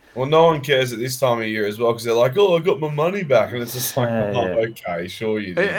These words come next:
Speaker 3: it's
Speaker 2: Yeah.
Speaker 3: literally the lunchtime bully coming up to you, taking your ten dollars lunch money and giving you fifty cents to go and buy yourself a cheesy. That
Speaker 1: Yeah.
Speaker 3: is the government. That's exactly what they do.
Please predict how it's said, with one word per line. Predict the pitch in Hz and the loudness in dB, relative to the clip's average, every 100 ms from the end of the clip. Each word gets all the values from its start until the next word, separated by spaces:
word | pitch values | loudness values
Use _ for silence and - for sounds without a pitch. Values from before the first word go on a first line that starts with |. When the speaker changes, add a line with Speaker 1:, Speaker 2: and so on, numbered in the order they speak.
| 233 233 | -4 2
Speaker 3:
it's | 226 170 | 0 0
Speaker 2:
Yeah. | 226 | -2
Speaker 3:
literally | 240 226 220 233 214 - _ | 0 2 4 2 0 -4 _
the | 160 175 | 6 6
lunchtime | 165 170 175 180 - 156 156 156 135 | 8 8 8 4 0 6 6 6 4
bully | 113 135 127 85 80 104 _ - | 8 8 8 4 -4 -8 _ -2
coming | 170 175 165 | 2 4 4
up | 143 135 127 | 6 6 4
to | 123 | 0
you, | 101 98 | 0 0
taking | 101 143 151 156 151 | 2 4 4 2 -4
your | 143 | -4
ten | 123 117 120 | -2 -2 0
dollars | 117 113 107 95 | 2 2 2 -2
lunch | 104 101 113 110 | -2 -2 -2 -6
money | 104 95 95 | -4 -2 -4
and | 95 110 | -6 -4
giving | 117 113 110 | -4 -4 -6
you | 107 | -6
fifty | - 107 - 104 | -4 -4 -4 -10
cents | - 110 104 101 | -4 -4 -4 -8
to | - | -8
go | 101 104 | -2 -2
and | 101 | 0
buy | 101 98 | 0 2
yourself | 98 - 101 85 | 0 -2 -4 -4
a | 92 | -6
cheesy. | - 95 95 87 87 - _ _ _ - | -4 -2 -2 -4 -8 -16 _ _ _ -8
That | 160 165 170 | 2 6 6
Speaker 1:
Yeah. | 165 | 4
Speaker 3:
is | 143 131 | 0 -2
the | |
government. | 131 135 117 101 80 73 | 2 4 4 2 -6 0
That's | 117 127 104 | 2 2 0
exactly | 101 101 139 143 143 139 | -6 2 4 4 4 2
what | 123 104 | 2 4
they | 120 113 | 4 4
do. | 110 | 4